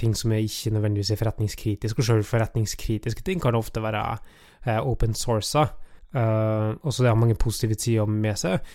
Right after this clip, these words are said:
men det finnes tilfeller der at du ikke kan open source ting, men da mener jeg at, eh, enten, enten det er på grunn av, eh, rettighetsavtaler, eller det er på grunn av, eh, kunder som du har, eller på grunn av andre, eh, sånn,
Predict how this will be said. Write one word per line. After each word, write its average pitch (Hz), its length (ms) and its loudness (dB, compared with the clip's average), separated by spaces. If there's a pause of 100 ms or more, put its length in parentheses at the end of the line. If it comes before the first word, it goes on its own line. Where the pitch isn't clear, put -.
(180)
men 147 140 4 (260)
det 151 100 4
finnes - 640 -2
tilfeller 147 480 0
der 110 220 4
at 107 100 0
du 117 60 0
ikke 113 200 -2 (100)
kan 110 140 2
open 104 220 0
source 104 240 0
ting, 165 220 2
men 131 280 2
da 143 120 0
mener 120 240 2
jeg 104 80 0
at, - 120 -16 (380)
eh, 120 120 4
enten, 123 320 2
enten 127 340 0
det 123 80 4
er 113 80 0
på 117 80 0
grunn 107 160 0 (120)
av, 107 380 -2
eh, 123 920 -8
rettighetsavtaler, 120 960 0
eller 117 160 0
det 107 80 0
er - 80 -8
på 110 80 2
grunn 107 140 -2 (100)
av, 104 320 -6 (160)
eh, 104 400 -4 (160)
kunder 127 360 4
som 120 140 0
du 120 80 4
har, 123 300 2
eller 110 200 0
på - 120 -4
grunn 113 160 2
av 113 160 2
andre, 110 240 0 (160)
eh, 120 60 -6
sånn, 113 260 -6